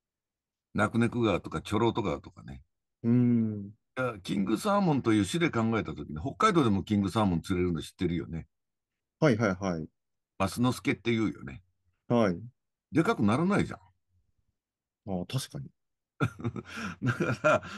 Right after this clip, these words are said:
Speaker 1: カナダだとか、アラスカのある種の川へ登るやつだけがでかくなってんだよね。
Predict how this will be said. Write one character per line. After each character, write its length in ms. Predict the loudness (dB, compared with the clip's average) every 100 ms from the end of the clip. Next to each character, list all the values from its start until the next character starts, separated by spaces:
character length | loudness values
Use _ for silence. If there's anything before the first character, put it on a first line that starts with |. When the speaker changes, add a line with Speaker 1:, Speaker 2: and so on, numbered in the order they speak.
| -16 -18 -20 -2
Speaker 1:
カ 160 | 2
ナ 120 | 2
ダ 160 | 4 4
だ 140 | 2
と 140 | -2 -8
か、 520 | -6 -2 0 0 -4 _ _ _ _ _ _ _ _ 0
ア 60 |
ラ 100 | 2
ス 80 | 2 -2
カ 160 | -2
の 420 | 0 0 0 -2 -6 _ _ _
あ 100 | -2
る 120 | 0 0
種 120 | -2
の 140 | -2
川 320 | 2 2 4
へ 60 | 4
登 340 | 2 2 0
る 60 | 0
や 80 | -2
つ 100 | 0
だ 140 | -2
け 100 | 0
が 100 | 0
で 120 | 2
か 100 | 2
く 80 | 0
な 120 | 0 -2
っ 40 |
て 120 | -6
ん 40 | -10
だ 80 |
よ 60 | -10
ね。 160 | -12